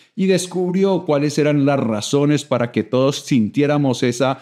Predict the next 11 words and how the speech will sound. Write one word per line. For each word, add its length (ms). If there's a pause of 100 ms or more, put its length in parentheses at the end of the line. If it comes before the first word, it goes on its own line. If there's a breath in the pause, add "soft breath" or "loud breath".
(160 loud breath)
sensación 800
de 80
insuficiencia 1120
y 140
descubrió 600
también 680 (360 loud breath)
cuál 360
es 180
la 200
fórmula 800
para 500